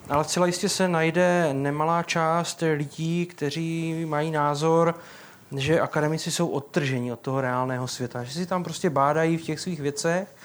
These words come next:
a mají vlastně, teď to říkám s nadsázkou, mají vlastně pohodu, mají, eh, veřejné peníze, mají granty, nemusí se zas tolik snažit jako třeba podnikatelé.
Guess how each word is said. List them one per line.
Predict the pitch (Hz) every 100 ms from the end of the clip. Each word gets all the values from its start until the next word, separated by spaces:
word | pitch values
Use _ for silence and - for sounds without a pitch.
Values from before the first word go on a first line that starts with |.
| - - - - -
a | 135 143 147 151 151 143 147 160
mají | 156 151 147 156
vlastně, | 147 143 - 156 127 - - -
teď | - 123 -
to | 143 143
říkám | 135 135 139 127
s |
nadsázkou, | 139 - 175 175 - 127
mají | 123 135
vlastně | 147 -
pohodu, | 165 165 175 170 170 165
mají, | 156 139 143 139 - - - -
eh, | 127
veřejné | 131 143 175 170
peníze, | 165 160 160 147 151
mají | 143 147
granty, | 147 147 160 - 165 156 156
nemusí | 139 151 - 160
se | - 131
zas | 151 -
tolik | - 156 143
snažit | - 147 151 143 - -
jako | 139 135
třeba | 151 165 160
podnikatelé. | 147 160 175 156 170 160 156 151